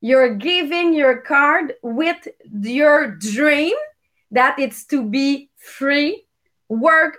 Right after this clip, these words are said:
all around the world, and you say, "My work now is building this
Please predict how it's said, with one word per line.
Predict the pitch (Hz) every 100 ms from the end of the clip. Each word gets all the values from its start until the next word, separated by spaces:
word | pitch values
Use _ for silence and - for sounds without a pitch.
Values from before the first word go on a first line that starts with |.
| _
all | 247 320
around | 330 285 269 294
the | 262 254
world, | 247 277 330 269
and | 262
you | 262
say, | 247 220 294 302 _ _ _
"My | 233 247 240 220
work | 208 233 269 330 -
now | 247 247 233 247 294 320 - _ -
is | 330 349 240 - _ - 208
building | 269 262 233 254 254 240 - 196
this | 247 240 -